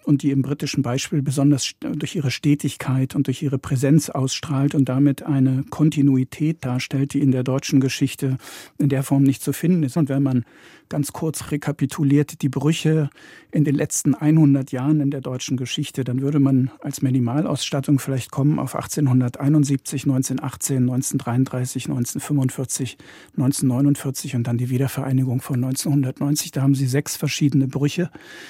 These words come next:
in der jeweils Staaten verschwinden und im Grunde eine, eine Welt zusammenbricht.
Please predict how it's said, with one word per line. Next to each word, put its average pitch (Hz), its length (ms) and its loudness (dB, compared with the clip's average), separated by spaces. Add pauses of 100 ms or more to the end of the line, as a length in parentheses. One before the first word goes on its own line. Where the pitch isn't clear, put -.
(180)
in 147 80 4
der 143 160 4
jeweils 143 400 0
Staaten 143 400 -2
verschwinden 151 640 2
und 135 200 0
im 156 100 -4
Grunde 156 260 0
eine, 127 140 -2 (200)
eine 143 200 -2
Welt 139 180 -2
zusammenbricht. 131 580 -2